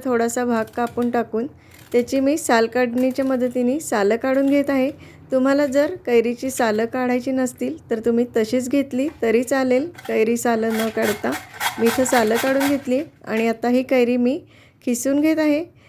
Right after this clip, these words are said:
कैरी खिसून झालेली आहे. आता हा जो खिस झालेला आहे तो मी मोजून घेणार आहे. जी आपली नेहमीची आमटीची वाटी असते त्याच्या मदतीने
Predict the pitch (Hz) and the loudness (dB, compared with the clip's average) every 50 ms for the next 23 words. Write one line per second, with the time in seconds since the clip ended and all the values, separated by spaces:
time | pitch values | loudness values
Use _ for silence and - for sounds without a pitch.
0 | - - - - 262 254 262 262 294 302 302 320 302 294 311 302 302 294 294 277 | -20 -20 -4 0 2 4 4 2 0 -2 -2 -2 -2 0 0 0 2 2 2 2
1 | 247 240 254 277 285 311 302 294 277 277 320 349 - _ _ _ _ _ _ - | 2 2 2 2 0 0 0 0 0 -2 -2 -6 -10 _ _ _ _ _ _ -10
2 | - 233 - - 240 254 269 285 - _ - 247 233 226 220 240 240 269 320 - | -10 -6 -4 -4 -4 -4 -6 -8 -10 _ -4 -2 -2 0 2 0 0 0 -2 -8
3 | _ _ _ - 262 262 269 262 - 302 294 294 277 294 294 294 285 285 277 277 | _ _ _ -4 -2 -2 -2 0 0 0 2 2 2 2 2 2 2 2 2 0
4 | 320 311 - _ _ 240 240 233 233 240 247 247 240 226 208 202 226 247 254 269 | -2 -6 -12 _ _ -2 0 2 2 2 2 2 2 2 2 2 0 0 0 0
5 | 285 285 285 285 285 285 269 269 302 339 - - _ - - - - _ _ _ | 0 0 0 0 0 0 0 0 -2 -4 -10 -18 _ -20 -20 -20 -20 _ _ _
6 | _ _ _ _ - 208 226 262 262 262 - - 233 - 247 262 262 254 240 233 | _ _ _ _ -6 -2 0 2 2 2 0 -2 -4 0 0 2 4 4 4 4
7 | 226 233 247 254 247 - 277 294 370 - - - 220 233 226 214 - 240 240 - | 2 2 0 -2 -2 -4 -6 -6 -6 -10 -8 -6 -4 -4 -4 -4 -4 -6 -4 -4
8 | 269 254 254 240 233 240 - 254 262 262 247 - - 254 254 277 311 - - - | -2 -2 -2 -2 -2 -2 0 0 0 0 0 -2 -2 -2 -2 -2 -2 -8 -16 -20
9 | - - - - - 220 226 220 233 240 240 240 240 226 240 240 240 - 254 240 | -20 -20 -20 -10 -4 -4 -2 0 0 0 2 0 2 2 2 0 0 0 0 2
10 | 240 262 | 2 0